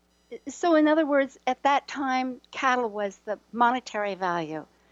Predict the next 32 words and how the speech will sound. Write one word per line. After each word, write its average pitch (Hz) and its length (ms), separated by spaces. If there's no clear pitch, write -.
In 240 120
the 220 80
Nor-, 220 260
Pacific 254 440
Northwest, 294 720
where 185 260
eleven 180 400
fifty 196 640
K 208 220
K 180 360
N 165 220
W 233 560
dot 165 240
com 185 280
for - 140
those 170 280
that - 100
are 165 160
online, 185 420
and - 160
K 208 160
K 196 320
N 185 220
W 175 360
A 175 200
M 370 380
for 214 120
those 196 320
of 190 100
you 190 200
that 180 160
are 170 200